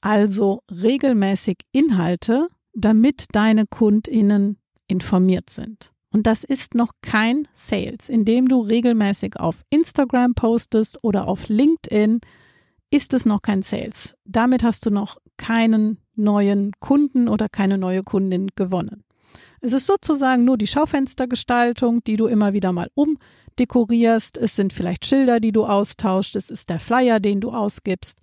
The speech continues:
Und übertragen auf deinen Corporate-Job ist es zum Beispiel, wie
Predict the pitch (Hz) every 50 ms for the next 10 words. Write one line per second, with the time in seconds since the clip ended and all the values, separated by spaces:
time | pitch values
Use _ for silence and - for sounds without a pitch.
0 | _ _ _ 247 240 233 233 214 208 196 - - - 196 202 202 202 202 - 185
1 | - - 190 175 170 170 190 - - 294 370 - - 240 269 - - - - 202
2 | 240 - - _ _ _ _ _ 254 262 254 - - 262 240 - - - 220 208
3 | 208 196 202 208 - - - - 196 196 202 196 202 - _ - _ _ _ _
4 | _ _ _ _ _ _ 220 185 185 220 254 277 277 277 269 262